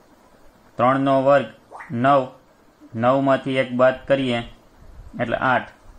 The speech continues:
એવી રીતે ત્રીજી બાજુ મેળવીએ, એમ સ્ક્વેર પ્લસ વન, એમની કિંમત ત્રણ મૂકીએ, થ્રી સ્ક્વેર પ્લસ વન, એટલે ત્રણનો વર્ગ થાય નવ, નવમાં એક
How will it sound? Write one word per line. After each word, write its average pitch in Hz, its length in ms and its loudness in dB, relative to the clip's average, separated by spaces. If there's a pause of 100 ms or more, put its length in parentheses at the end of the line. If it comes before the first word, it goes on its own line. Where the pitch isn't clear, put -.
(1400)
એવી 135 260 -2
રીતે 135 260 -2
ત્રીજી 139 360 -4
બાજુ 135 320 2
મેળવીએ, 123 460 0 (880)
એમ 127 220 0
સ્ક્વેર 139 400 0 (440)
પ્લસ 127 280 2 (100)
વન, 131 300 0 (340)
એમની 131 400 0
કિંમત 131 360 -2
ત્રણ 143 240 2
મૂકીએ, 123 440 -2 (2000)
થ્રી 135 220 -4
સ્ક્વેર 135 420 2 (560)
પ્લસ 123 340 0
વન, 123 180 0 (460)
એટલે 110 160 -4
ત્રણનો 135 540 0
વર્ગ 131 340 2
થાય 127 240 0
નવ, 131 260 2 (580)
નવમાં 135 680 0
એક 127 200 -4